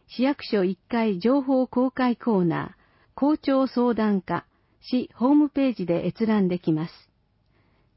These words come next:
問い合わせ、校長相談課、電話、二三五の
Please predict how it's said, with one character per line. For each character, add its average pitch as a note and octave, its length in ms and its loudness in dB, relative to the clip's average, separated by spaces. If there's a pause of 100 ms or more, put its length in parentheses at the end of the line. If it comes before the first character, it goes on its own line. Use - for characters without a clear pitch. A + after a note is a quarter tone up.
問 B3+ 220 2
い B3+ 60 2
合 A#3+ 80 0
わ A3 140 0
せ、 - 260 -4 (460)
校 D4 220 0
長 C4 280 0
相 A3+ 260 0
談 G3 280 0
課、 - 240 -10 (400)
電 G#3 280 4
話、 F#3 220 -4 (300)
二 C#4 240 4
三 A#3 380 0
五 G#3 140 2
の E3 300 -2